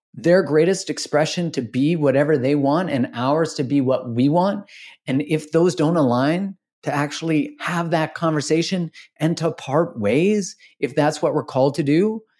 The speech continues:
and to go deeper, if that's what we're called to do. You know, often I know so many people who sort of wake up to what they desire relationally in their forties, fifties, sixties, seventies,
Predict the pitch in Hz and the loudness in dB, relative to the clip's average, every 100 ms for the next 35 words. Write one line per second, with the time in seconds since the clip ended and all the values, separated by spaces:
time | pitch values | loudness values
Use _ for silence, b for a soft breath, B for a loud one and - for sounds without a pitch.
0 | B - 139 143 117 120 147 139 117 131 | B -6 -2 -2 -4 2 4 4 2 0
1 | 147 190 185 190 151 - 147 147 165 143 | 2 4 4 4 0 2 0 2 0 0
2 | - 143 139 131 117 104 143 208 240 240 | 0 2 0 -2 -4 0 2 2 -2 -6
3 | _ _ _ - 135 143 - _ - 180 | _ _ _ -4 2 2 0 _ 2 4
4 | 208 202 165 127 - 127 151 190 165 131 | 4 0 -2 -4 -6 -4 -2 2 2 2
5 | - - 165 170 143 - 185 180 110 98 | -2 0 2 4 2 0 -4 -2 -4 -2
6 | 117 - 123 95 113 131 160 160 - 151 | -6 -4 -6 -6 -4 2 2 2 0 0
7 | 147 - 135 117 135 - 123 104 120 127 | -2 -6 -6 0 0 0 -2 -2 0 2
8 | 131 110 107 117 175 - 123 101 - 117 | 2 0 0 2 2 0 -6 -8 -8 -12
9 | _ _ 120 123 110 - 123 120 135 135 | _ _ -2 0 0 -2 0 2 2 2
10 | 127 - 127 123 135 104 - 139 135 - | 0 -2 -2 -2 -4 -6 -2 -4 -4 -10
11 | 104 - - 170 151 98 98 104 | -10 -6 -2 0 0 -2 -4 -8